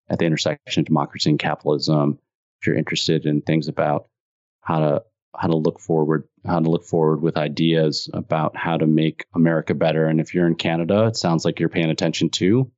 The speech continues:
We'll start sharing some ideas. Um, and you could share them with me on Twitter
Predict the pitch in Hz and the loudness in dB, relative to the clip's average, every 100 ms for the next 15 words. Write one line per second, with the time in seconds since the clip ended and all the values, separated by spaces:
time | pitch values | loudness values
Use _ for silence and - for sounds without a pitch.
0 | _ - 92 117 101 98 90 98 95 82 | _ -6 -2 -2 -2 0 0 2 0 2
1 | 95 113 80 - _ _ _ _ _ 90 | 2 2 -2 -10 _ _ _ _ _ 0
2 | 85 87 92 92 95 95 85 107 92 90 | 2 2 0 2 2 0 0 2 2 0
3 | 87 92 90 85 _ _ _ - 87 - | 0 2 2 0 _ _ _ -2 -2 0
4 | 85 85 | 0 0